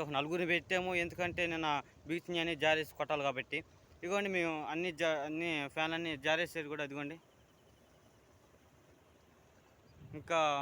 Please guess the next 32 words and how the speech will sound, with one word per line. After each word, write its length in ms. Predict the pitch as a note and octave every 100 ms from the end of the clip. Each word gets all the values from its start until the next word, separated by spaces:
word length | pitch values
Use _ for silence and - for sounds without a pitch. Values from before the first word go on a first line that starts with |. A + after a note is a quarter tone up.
| C#3 - - - - - D3
నాలుగు 200 | D3 D3 D3
ఉన్నట్టుండే, 420 | D3 C#3+ C#3 D3
అవి 120 | B2+ C3+
కూడా 120 | B2 C3
తీసుకొస్తారు. 480 | - C#3 - A2 - - - - - - - - -
ఉమ్. 160 | A#2 A2 - - - - - - - - - - - - - - - - -
ఇగో 100 | C#3 D3
నే-, 120 | D#3 D#3
ఇగో 120 | D3+ D3+
నేను 120 | D3 D3
సైకిల్ 200 | D#3+ D#3+ E3
చూడండి, 240 | D#3 D3+ D3+
నా 20 | C#3 D3
సైకిల్ 200 | D3 D#3
చూడండి, 280 | D3 C#3 D#3 F3 - - C#3+
నీ 80 | C#3
సైకిల్ 220 | C#3+ D3 D#3
మీద 140 | D3 D3+
ఒక 100 | C3 C3+
మోటార్ 320 | C3 C3 C#3
ఒకటే 240 | C#3 - G3+
గేర్ 160 | E3+ E3
బాక్స్ 200 | D3+ C#3+ D3
ఒకటి 180 | - D#3
తీసుకొస్తున్నాను. 640 | D3+ C#3 D3 C3 - B2+ D#3 - - - _ D3
ఇప్పటికి 400 | - D#3 D#3+ D#3
నేను 200 | D3+ D#3 F#3+ E3 C#3+ -
పదహారు, 460 | D#3 D#3+ D#3 D3+ D3 - - - - -
అంటే 180 | - E3+ D#3+ D3
పదహారు 340 | D3 D#3 D3
అంటే 200 | D3 D#3 F3+ D#3
ఎనిమిది 200 | E3